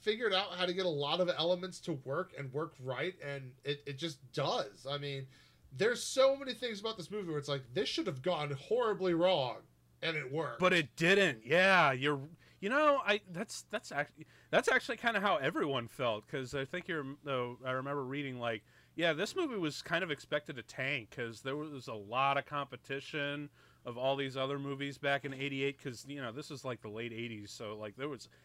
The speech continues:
Speaker 2: every classic was released this year. Like, you know, we had Who Framed Roger Rabbit, Ra-, uh, oh, God, fucking, um, Pee-wee. We had, uh, uh, Red Heat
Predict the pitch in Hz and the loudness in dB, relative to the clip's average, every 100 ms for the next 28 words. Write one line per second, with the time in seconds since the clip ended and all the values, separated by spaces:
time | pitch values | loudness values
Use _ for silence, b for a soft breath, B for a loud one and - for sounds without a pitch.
0 | b - 165 202 151 160 147 127 151 131 | b 6 8 8 6 2 2 2 -2 0
1 | 127 - 120 123 113 107 120 120 110 - | 0 -4 -10 -8 -10 -8 -10 -8 -10 -8
2 | 139 - 120 104 104 104 107 104 123 127 | -8 -6 -8 -6 -6 -6 -6 -8 -10 -8
3 | 113 104 b b b 139 143 143 135 131 | -8 -8 b b b 0 4 4 4 0
4 | 143 151 143 139 147 143 143 147 160 160 | -4 0 0 2 2 0 0 2 4 2
5 | 131 113 101 113 135 - 127 117 110 110 | 0 -4 -4 -4 -4 -4 -4 -2 -4 -8
6 | 127 113 107 104 101 - 127 110 101 - | -8 -6 -4 -6 -8 -4 0 -2 -4 -14
7 | - 127 - 120 113 b b b b b | -14 -10 -8 -10 -12 b b b b b
8 | - 120 113 107 107 - 160 160 151 131 | -6 0 0 -2 -8 -8 -4 -2 0 0
9 | 110 101 117 127 135 127 123 120 117 113 | -2 -4 -6 -4 -2 0 -2 -4 -2 -2
10 | 110 110 117 110 95 113 143 139 120 170 | -4 -6 -4 -4 -4 2 2 2 -4 -4
11 | 156 | -4